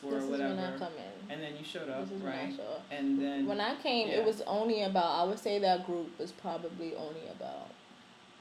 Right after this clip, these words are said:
Speaker 2: hmm, like, sixty people.
Speaker 1: It was more than sixty people before you got there.
Speaker 2: No, I'm talking about as far as walking.
Speaker 1: Where are you coming from? Oh, the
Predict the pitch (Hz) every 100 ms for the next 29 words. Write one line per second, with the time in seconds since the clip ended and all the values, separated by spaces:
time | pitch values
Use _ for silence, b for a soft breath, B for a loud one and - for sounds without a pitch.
0 | - - - - - - - - 190 -
1 | - - - 226 240 185 175 196 180 185
2 | - 214 - 208 196 180 165 120 80 -
3 | - - - - - 269 - 277 139 139
4 | 139 139 - 135 123 120 123 127 127 123
5 | - 131 120 120 - - 95 92 - -
6 | - 226 233 247 226 254 240 196 226 -
7 | 220 208 190 180 208 311 381 415 - -
8 | - - - - - 175 233 240 220 190
9 | - 127 131 - - - - 208 202 190
10 | 175